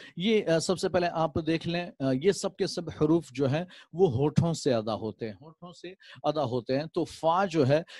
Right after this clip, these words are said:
ये ऊपर के दांतों के किनारे और निचले होंठ के गीले हिस्से से, तर हिस्से से, यानी ऊपर के दांत जो है, उसका किनारा, ऊपर के दांत का किनारा, नीचे के अंदर वाली ये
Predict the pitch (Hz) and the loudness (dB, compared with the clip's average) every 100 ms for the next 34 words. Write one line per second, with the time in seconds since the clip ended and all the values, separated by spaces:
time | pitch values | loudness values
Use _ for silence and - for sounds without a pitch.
0 | - 170 202 180 185 208 - 196 196 143 | -8 -2 0 2 2 0 0 -2 -2 -2
1 | 127 143 - 214 208 202 - 147 135 120 | 0 0 0 -2 2 2 2 0 0 -2
2 | 104 - 143 175 156 165 - 196 160 104 | -4 -4 0 0 0 -4 -2 0 0 0
3 | 151 185 180 - - 180 196 196 131 160 | 0 -2 -6 -16 -4 -2 0 -2 -4 -4
4 | 190 190 135 131 - 113 - 120 185 151 | 2 2 2 0 -2 -4 -4 -2 0 2
5 | 131 - 123 - 139 165 160 - 190 - | -2 -4 -6 -4 -4 -2 -2 -2 -2 0
6 | 190 185 120 127 147 131 131 135 139 143 | -2 -2 -2 0 0 -2 -2 0 2 0
7 | - 139 - 113 113 123 165 180 _ _ | -2 -2 -2 -4 -2 0 0 -4 _ _
8 | _ _ _ - 320 381 - 156 135 143 | _ _ _ -20 -20 -20 -18 -18 -18 -20
9 | - 151 - 131 135 147 - _ _ 165 | -16 -16 -8 -4 -2 -4 -8 _ _ -20
10 | 196 214 214 196 156 170 175 160 156 151 | -18 -16 -14 -16 -16 -16 -12 -10 -12 -12
11 | 156 | -14